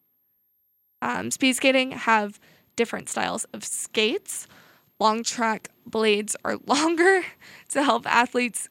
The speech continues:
glide faster in a straight line, and short track blades are shorter,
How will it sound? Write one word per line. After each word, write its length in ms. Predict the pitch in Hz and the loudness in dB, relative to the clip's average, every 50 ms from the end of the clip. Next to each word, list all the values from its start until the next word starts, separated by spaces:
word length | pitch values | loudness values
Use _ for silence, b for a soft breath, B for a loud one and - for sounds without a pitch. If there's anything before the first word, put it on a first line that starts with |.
| _ _ | _ _
glide 380 | - 233 226 220 220 214 - | 0 4 4 4 4 2 -2
faster 720 | - 233 220 208 220 - - - 226 226 233 247 294 339 - - _ _ _ _ - | -2 0 0 0 0 -2 -4 -2 0 0 0 0 -2 -6 -10 -16 _ _ _ _ -6
in 160 | 233 226 214 | -4 -4 -2
a 80 | 196 | -2
straight 420 | 214 - - - 220 196 - - - | -4 -4 -4 -4 -6 -6 -6 -2 2
line, 420 | 233 233 233 226 233 233 233 226 b b b b b b b | 4 4 4 4 2 2 0 -2 b b b b b b b
and 120 | - 240 226 | -8 -6 -6
short 380 | - - 226 226 214 - _ | -2 -2 -2 -2 -2 -4 _
track 380 | - - 240 226 220 214 - _ | -8 -2 -2 -2 -2 -2 -6 _
blades 340 | - 220 214 202 190 - - - | -4 -2 -2 -2 -2 -4 -6 -6
are 100 | - 226 | -6 -4
shorter, 760 | 220 - - - - 226 233 233 226 240 240 240 233 233 - | -4 -4 -4 0 2 4 4 6 6 4 4 4 2 0 -4